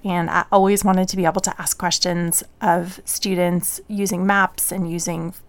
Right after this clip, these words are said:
um, primary source documents. No matter what content you teach,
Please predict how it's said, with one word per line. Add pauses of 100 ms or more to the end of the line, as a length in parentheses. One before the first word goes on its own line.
(100)
um,
primary
source
documents. (520)
No
matter
what
content
you
teach,